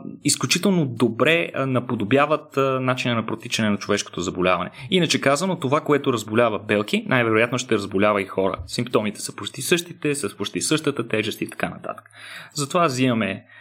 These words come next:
а, въпросния вирус от прасета, прехвърляме го на белки и какво са установили те? Установили са, че въпросният щам G, е, G four е най-високо инфекциозния щам от всички, които са откривани до момента,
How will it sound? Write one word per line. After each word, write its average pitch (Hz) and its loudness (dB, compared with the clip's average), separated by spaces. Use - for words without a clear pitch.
а, 87 -2
въпросния 98 -2
вирус 98 -2
от - -14
прасета, 202 0
прехвърляме 123 0
го 92 -8
на 92 -4
белки 175 -2
и 175 -2
какво - 0
са 143 -2
установили 104 -2
те? 190 0
Установили 139 -2
са, 170 -2
че - 0
въпросният 127 -2
щам 127 0
G, 113 -2
е, 101 0
G 117 -4
four 135 0
е - -2
най-високо 127 2
инфекциозния 123 0
щам 110 0
от 113 -4
всички, 139 0
които 117 0
са 95 -2
откривани 98 -2
до 92 -2
момента, 90 -2